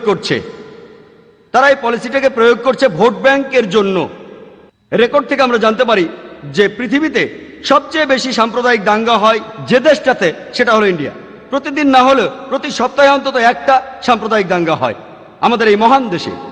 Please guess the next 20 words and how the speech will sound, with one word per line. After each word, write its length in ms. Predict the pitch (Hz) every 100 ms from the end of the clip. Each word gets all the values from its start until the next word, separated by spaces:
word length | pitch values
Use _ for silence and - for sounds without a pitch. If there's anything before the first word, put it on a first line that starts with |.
| - - - - - _ _ _ _ _ _ _ _ -
অনেকগুলি 400 | 262 294 302 262
মহান 220 | 214 202
ধর্ম 200 | 190 180 165
আছে, 200 | 156 131 - - - - - -
সবচেয়ে 540 | 240 302 - 302 285
বেশি 340 | 214 220 233 202 - - - - - -
সাম্প্রদায়িক 520 | 208 208 226 220 185
দাঙ্গা, 360 | 180 190 175 123 - - - - - - - - -
আর 180 | 214 220
এর 180 | 220 214
বেশিরভাগের 640 | 180 202 277 277 277 294 294
কারণটা 400 | 233 247 269 302
হলো 220 | 269 262 175 - -
প্রত্যক্ষ 420 | 277 277 294 -
বা 120 | 277 262
পরোক্ষভাবে 540 | 247 254 262 262 254 214
পলিটিশিয়ানরা। 580 | 226 208 175 151 113 82 - - - - _ _ _ _ _ _ _ _ _ _ _ _
ভোট 200 | 175 240 247
ব্যাংকের 360 | 277 262 247 180
জন্য, 220 | 175